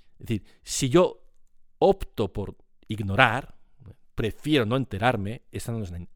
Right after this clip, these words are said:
no es ignorancia invencible, es ignorancia vencible, porque te puedes informar,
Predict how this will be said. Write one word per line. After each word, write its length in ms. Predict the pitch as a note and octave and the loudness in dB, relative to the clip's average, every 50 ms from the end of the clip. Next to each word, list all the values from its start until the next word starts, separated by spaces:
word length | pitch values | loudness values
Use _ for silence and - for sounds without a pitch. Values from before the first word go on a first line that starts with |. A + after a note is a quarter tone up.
| - | -10
no 140 | G#2 G2+ A2 | -6 -4 -4
es 180 | G#2+ G2+ - - - | -4 -6 -8 -12 -12
ignorancia 580 | - G#2+ G#2+ G2 F#2+ E2 F2 F2 - - E2 D2+ - | -8 -6 -6 -6 -6 -8 -8 -12 -12 -12 -12 -10 -10
invencible, 520 | F2 E2 D#2 D#2 - - D#3+ D3+ G#2+ - - | -10 -10 -12 -10 -6 -4 -4 -4 -4 -8 -12
es 200 | - F2 E2+ - - | -16 -16 -16 -14 -12
ignorancia 480 | F2+ F#2+ E2+ D#2 - D#2+ E2+ C#3+ - - | -12 -12 -10 -10 -10 -6 -6 -6 -6 -4
vencible, 640 | G#2+ - F#2+ E2+ E2 - F3+ G3 C3 F2+ D#2 - - - - - - - - _ - - - - - - - _ - - | -4 -6 -6 -4 -2 0 0 0 0 -4 -8 -14 -20 -20 -20 -20 -20 -20 -20 _ -20 -20 -20 -20 -20 -20 -20 _ -20 -18
porque 260 | - D#2+ - - F2 | -16 -16 -14 -14 -14
te 160 | - - G#2+ | -12 -12 -8
puedes 300 | - - D3+ D3 A#2 - | -2 0 2 2 2 0
informar, 560 | A2 G2 - F#2 F2 C3 E3+ D3 G#2+ - - | -4 -6 -6 -6 -2 -2 -2 -2 -2 -6 -10